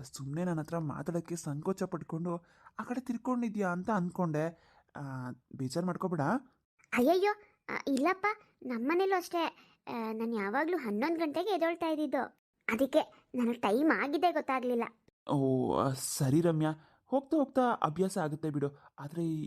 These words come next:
Speaker 1: ಇದು ನಿಮ್ ಅಮ್ಮನ್ ಮನೆ ಅಲ್ಲ, ಇದು ನಮ್ಮನೆ, ಅಂದ್ರೆ ಇವಾಗ ನಿನ್ ಮನೆ,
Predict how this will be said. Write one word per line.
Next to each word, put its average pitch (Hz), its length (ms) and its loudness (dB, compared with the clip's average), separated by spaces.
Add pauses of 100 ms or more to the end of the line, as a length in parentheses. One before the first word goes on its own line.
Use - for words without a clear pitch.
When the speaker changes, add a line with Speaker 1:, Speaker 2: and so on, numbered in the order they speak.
Speaker 1:
ಇದು 165 540 2
ನಿಮ್ 143 200 2
ಅಮ್ಮನ್ 160 280 2
ಮನೆ 185 160 0
ಅಲ್ಲ, 151 160 0 (580)
ಇದು 226 480 0 (100)
ನಮ್ಮನೆ, 180 540 0
ಅಂದ್ರೆ 220 240 0
ಇವಾಗ 175 240 0
ನಿನ್ 156 360 2
ಮನೆ, 175 200 2